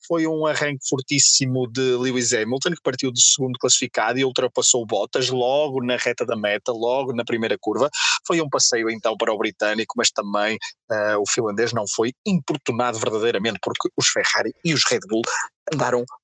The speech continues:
muito lentos. Na primeira volta tivemos direito ao, tivemos direito a ver o velho Kvyat, que já, que já, já tínhamos falta dele, a arranjar então problemas, estragando a corrida aos dois McLaren.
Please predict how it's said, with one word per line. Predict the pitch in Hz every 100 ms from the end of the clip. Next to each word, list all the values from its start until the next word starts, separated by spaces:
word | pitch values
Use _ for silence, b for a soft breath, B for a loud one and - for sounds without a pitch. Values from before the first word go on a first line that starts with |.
| _ -
muito | 156 170 175 131 127
lentos. | 110 98 -
Na | 196
primeira | 185 180 143
volta | 143 135 - 131 131 -
tivemos | 131 135 131 127 127 117
direito | 143 135 123 - 131 123
ao, | 117 113 113 113 113 -
tivemos | 156 156
direito | 131 123 208 160
a |
ver | 123 123 120
o | 117
velho | 113 139 131
Kvyat, | 143 131 127 110 127 - 311 - -
que |
já, | 123 117 110 110
que | 107
já, | 123 110 110 110
já | 139
tínhamos | 127 131 123
falta | 120 113 123
dele, | 117 131 - B B
a | 139
arranjar | 120 131 127 135
então | 131 131 123
problemas, | 156 135 123 123 139 139
estragando | - 127 117 117 113 113
a | -
corrida | 123 123 120 110 117 117 -
aos | 120 113 120 - - _ -
dois | 240
McLaren. | 170 131 - 101 101